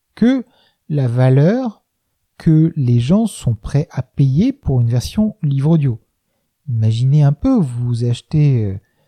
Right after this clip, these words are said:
Mathieu Ricard, euh, vous avez dix heures d'audio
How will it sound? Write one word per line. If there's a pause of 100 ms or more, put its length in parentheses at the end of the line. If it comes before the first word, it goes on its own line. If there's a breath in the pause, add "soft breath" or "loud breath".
(280)
Mathieu
Ricard,
euh,
vous
avez
dix
heures
d'audio